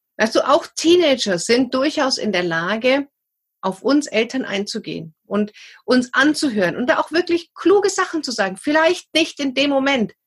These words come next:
aber gib dem doch mal zwei Stunden Zeit zu antworten. Gib deinem Kind doch mal die Zeit, sich selber was zu überlegen. Aber wenn du nur so ein Vorwurfsfeuerwerk raushaust, dann wird dein Kind sich das nächste Mal wieder irgendeine andere Lüge überlegen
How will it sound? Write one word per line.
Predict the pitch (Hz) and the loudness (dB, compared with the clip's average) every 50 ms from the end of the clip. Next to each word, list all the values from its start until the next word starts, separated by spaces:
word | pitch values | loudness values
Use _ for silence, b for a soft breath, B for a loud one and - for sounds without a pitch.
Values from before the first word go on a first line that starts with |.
| _ - | _ -8
aber | - 220 208 220 | -6 -4 -4 -4
gib | 208 - 247 262 254 - | -4 -2 -2 -4 -2 -2
dem | - 302 311 302 | -4 -2 -2 -2
doch | 285 277 - | -2 -4 -4
mal | 262 240 233 240 | -4 -6 -6 -4
zwei | - 220 208 214 220 | -4 -4 -2 -2 -2
Stunden | - - 240 240 240 - 226 226 | -4 -8 -8 -10 -8 -12 -12 -10
Zeit | - 208 202 220 226 226 _ _ _ _ _ _ _ - | -8 -6 -4 -6 -6 -8 _ _ _ _ _ _ _ -10
zu | - 294 | -6 -2
antworten. | - - 370 392 381 - - - 123 - _ - 156 160 B B B B B | 0 2 2 0 0 -4 -8 -12 -12 -12 _ -16 -18 -18 B B B B B
Gib | - 208 - - | -2 0 0 2
deinem | 311 277 277 269 | 2 2 2 2
Kind | - 320 320 285 262 | 2 0 0 2 2
doch | 269 262 | 0 0
mal | 254 247 247 240 | 0 0 0 0
die | 233 233 | -2 -6
Zeit, | - - 254 247 233 240 240 240 - b b b b b b b b b _ _ _ _ - | -8 -4 0 0 2 2 0 -4 -6 b b b b b b b b b _ _ _ _ -4
sich | - 277 - | -2 0 2
selber | - 302 349 403 392 | 2 2 2 2 2
was | 339 277 - - | 0 0 -2 -4
zu | - - | -6 -8
überlegen. | 135 165 156 147 147 135 123 113 - - 131 135 - _ _ _ _ _ _ _ _ _ - | -8 -6 -8 -8 -10 -10 -12 -16 -18 -20 -20 -20 -20 _ _ _ _ _ _ _ _ _ 0
Aber | 208 233 247 285 311 302 - - _ _ - | 0 2 4 4 2 2 0 -4 _ _ -4
wenn | 226 240 254 240 | -2 0 0 0
du | 247 | 0
nur | 240 247 247 247 | 0 0 0 0
so | 240 233 | 0 2
ein | 220 214 196 b b b b b b b | 2 2 0 b b b b b b b
Vorwurfsfeuerwerk | - - - 339 349 415 427 392 339 262 226 - - - - - 262 269 269 247 233 208 208 202 196 185 180 196 208 | -18 -6 0 2 4 4 4 4 4 2 2 0 -4 -6 -2 0 2 2 4 4 2 2 2 2 2 2 0 -4 -4
raushaust, | 208 202 220 226 226 - - - 180 160 170 202 254 277 - - - - _ _ _ _ _ _ _ _ _ _ | -2 0 2 0 0 -2 -4 -4 -2 -2 -2 -2 -2 -4 -4 -6 -10 -16 _ _ _ _ _ _ _ _ _ _
dann | - 127 147 190 208 | -14 -12 -6 -2 -2
wird | 294 - | 0 2
dein | 294 277 262 | 2 0 0
Kind | 262 277 269 262 240 | 0 0 0 0 0
sich | 254 247 | -2 -4
das | - 233 226 - | -4 -6 -4 -2
nächste | 233 233 233 - - 226 | -4 -4 -4 -4 -2 0
Mal | 220 214 202 | 2 2 2
wieder | 202 196 214 156 | 2 0 0 2
irgendeine | 214 240 214 214 - - | 0 0 0 -2 0 0
andere | 214 240 226 233 214 | 0 2 2 2 0
Lüge | 214 226 220 185 220 | 2 0 0 2 2
überlegen | 185 190 185 202 190 190 190 208 185 202 196 190 _ | 2 2 2 0 0 2 2 2 2 0 -2 -4 _